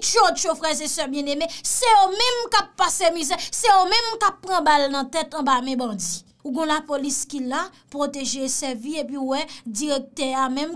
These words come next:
kanpe l ap di retour à la plage nan nò, nan sid pa gen plaj. A la traka pou lave kayte, n ap kite. N ap kite. E mwen lè m di nou chèf pa bò isit sou ekip ban souf nan tchou rèst avèk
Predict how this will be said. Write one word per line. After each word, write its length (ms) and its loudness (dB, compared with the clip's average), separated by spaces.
kanpe 320 -4
l 120 -2
ap 120 -2
di 160 -6
retour 400 -2
à 80 4
la 160 -2
plage 320 -4
nan 240 -8
nò, 140 -2
nan 200 -2
sid 400 -4
pa 200 2
gen 160 -4
plaj. 600 -2
A 120 -2
la 120 -2
traka 400 -10
pou 120 -10
lave 320 -12
kayte, 400 -16
n 120 -12
ap 280 -8
kite. 600 -12
N 120 4
ap 180 0
kite. 340 2
E 100 -6
mwen 240 -2
lè 160 -2
m 40 -8
di 80 -8
nou 160 -4
chèf 300 -4
pa 140 -2
bò 180 -2
isit 400 -6
sou 240 -6
ekip 320 -8
ban 140 -8
souf 380 0
nan 240 4
tchou 320 -6
rèst 320 -4
avèk 540 -2